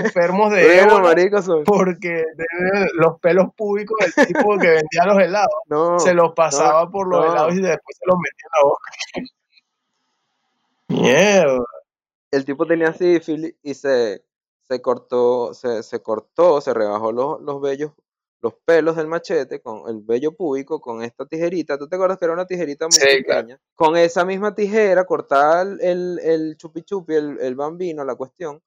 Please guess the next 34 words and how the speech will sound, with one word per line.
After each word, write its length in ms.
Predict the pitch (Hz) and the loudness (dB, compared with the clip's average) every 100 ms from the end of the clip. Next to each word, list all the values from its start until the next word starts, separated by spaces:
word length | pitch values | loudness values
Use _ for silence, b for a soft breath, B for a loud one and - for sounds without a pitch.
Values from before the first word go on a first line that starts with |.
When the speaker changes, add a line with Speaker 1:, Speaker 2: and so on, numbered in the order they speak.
| _ _ _ _ | _ _ _ _
Speaker 2:
el 120 | 123 | -4
helado, 520 | 127 156 165 135 170 _ _ _ _ | 0 4 6 4 0 _ _ _ _
y 100 | 170 | -10
se 160 | 160 165 | 0 2
lo 140 | 151 | 4
daba 160 | 139 151 | 4 4
a 40 | |
los 160 | 170 143 | 2 -2
niños. 420 | 160 175 131 98 _ | -8 -8 -8 -12 _
Obviamente, 800 | 117 135 147 147 139 160 190 226 - | -4 -4 -4 -6 -8 -10 -14 -14 -12
eh, 200 | 127 117 | -6 -6
no 160 | 113 | -4
la 140 | 107 113 | -2 -2
limpiaba, 560 | 131 127 196 226 117 | -4 -6 -4 -4 -4
simplemente 720 | 107 107 110 123 131 127 143 151 135 | -8 -16 -12 -10 -10 -8 -6 -6 -4
él 160 | 123 127 _ - | -6 -8 _ -2
la 80 | 135 | -2
utilizaba 560 | 147 139 135 120 127 - - | -2 -6 -4 0 -2 -4 -8
con 380 | 147 131 101 _ _ - | -8 -8 -16 _ _ 0
diversos 240 | 139 143 | 4 4
Speaker 1:
Ahora, 220 | 156 175 | 2 0
Speaker 2:
fines. 140 | 175 151 | 0 0
Speaker 1:
ahora, 340 | 151 165 175 _ _ _ | 2 2 0 _ _ _
fíjate 320 | 170 175 175 | 0 0 0
una 160 | 180 165 | -4 -4
cosa, 320 | 139 123 123 | -6 -10 -10
¿cuál 240 | - 170 208 | -2 0 2
es 100 | 226 | 2
la 120 | 220 | 2
moraleja 840 | 208 180 151 143 170 190 208 208 - | 2 2 2 2 2 2 2 0 -2
de 300 | 143 143 139 | -6 -2 0
esta 240 | 143 143 170 | 0 0 -2
historia 480 | - 151 147 156 147 | 0 0 2 2 2
darks 540 | 131 113 - - - | 2 0 -2 -10 -18